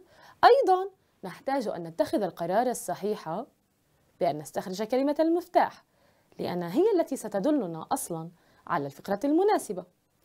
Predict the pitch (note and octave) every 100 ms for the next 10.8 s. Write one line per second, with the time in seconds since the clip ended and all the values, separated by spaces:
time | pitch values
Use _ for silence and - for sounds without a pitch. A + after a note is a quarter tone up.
0 | - _ - B3 G#4+ B4 G4 C4 A3 D4
1 | D#4 C#4 A3 C#4+ F#4 G#4 _ _ _ G#3
2 | G3+ G3+ F3 F3+ A3+ C4+ - C#4 G3+ F#3+
3 | B3 A#3 A#3+ - _ _ _ _ _ _
4 | _ - D#4+ C#4+ F#3 F3 F#3 D4 C#4 -
5 | F3 D#3+ D3+ - D#3+ E3+ E4 - _ _
6 | _ _ - E3+ E3+ D#4+ E4+ F4+ B3+ -
7 | A4+ C4+ G3+ F#3 D#3+ D#3+ E3 D3+ D3 F3
8 | E4 - _ _ _ _ - - F3 F3
9 | C4+ - G#3+ B3+ C#4 - - G#3+ A#3+ G3+
10 | F3+ D#3 D3+ D3 - G#3+ A3+